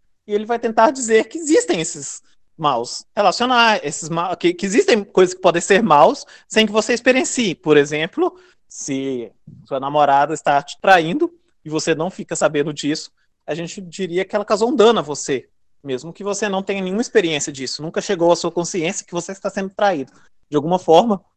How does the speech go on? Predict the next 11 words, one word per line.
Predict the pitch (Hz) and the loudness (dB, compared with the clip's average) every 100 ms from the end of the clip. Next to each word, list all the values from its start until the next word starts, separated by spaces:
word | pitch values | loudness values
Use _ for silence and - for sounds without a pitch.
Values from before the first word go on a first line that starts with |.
| _ - | _ 2
mesmo | 175 196 196 | 4 4 0
assim, | - 175 262 190 | 0 -2 -2 -4
o | |
Thomas | - 139 156 | -2 -2 -2
Nagel | 147 139 | -4 -2
vai | 147 147 | 0 0
dizer, | 160 156 160 - _ 175 | 0 -2 -2 -6 _ -12
isso | - | -8
foi | 180 | -4
um | 185 196 | 0 6
dano. | 180 120 110 | 6 6 -2